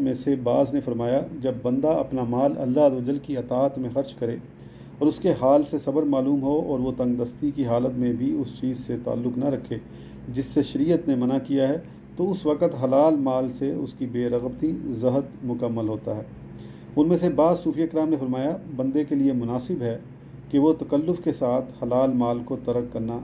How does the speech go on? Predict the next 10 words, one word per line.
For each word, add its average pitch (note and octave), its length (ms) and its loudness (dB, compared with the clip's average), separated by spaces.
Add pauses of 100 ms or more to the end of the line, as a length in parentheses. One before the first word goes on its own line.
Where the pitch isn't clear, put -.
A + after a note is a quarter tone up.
(120)
इख्तियार A#2 420 -2
न C#3 140 0
करे B2 280 0 (380)
और D3 100 6
इस D#3+ 220 4
फजूल C#3+ 460 4 (420)
यानी B2 240 2
जायद C3+ 320 6 (100)
चीज़ C#3 320 -2
को C#3 140 0